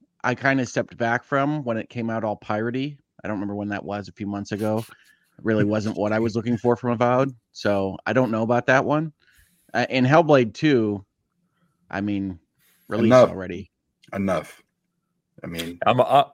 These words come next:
Speaker 2: that's
Speaker 3: I'm hoping we
Speaker 2: fine.
Speaker 3: get a release date. As we said, uh, which
Speaker 2: Yeah.
Speaker 3: Travis alluded to earlier, the, the expectation is that these games are releasing in twenty twenty-four. So I'm,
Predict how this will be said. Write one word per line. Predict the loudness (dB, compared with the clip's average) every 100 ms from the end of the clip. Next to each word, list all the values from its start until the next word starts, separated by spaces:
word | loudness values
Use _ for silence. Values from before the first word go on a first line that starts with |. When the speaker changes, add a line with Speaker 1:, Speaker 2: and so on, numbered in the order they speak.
| _ -8
Speaker 2:
that's | 0
Speaker 3:
I'm | 4
hoping | 6 4 4
we | 4
Speaker 2:
fine. |
Speaker 3:
get | 4
a | 4
release | 4 2 2
date. | 0 2
As | 2 2
we | -2
said, | 0 0 0
uh, | -2 -2
which | 0 0
Speaker 2:
Yeah. |
Speaker 3:
Travis | 4 2 2 -2
alluded | -2 -2 -2
to | -4 0
earlier, | 0 0 -2 -2
the, | -4 -6
the | -2 -2
expectation | -2 -6 -2 -2 -2 -8
is | -6
that | -6
these | -6 -6
games | -6 -6 -6
are | -8
releasing | -6 -6 -8 -12 -6
in | -6 -6
twenty | -8 -8
twenty-four. | -10 -14 -14 -12 -10 -10 -12
So | -8 -8 -8 -12 -20 -20 _ -4
I'm, | -2 -2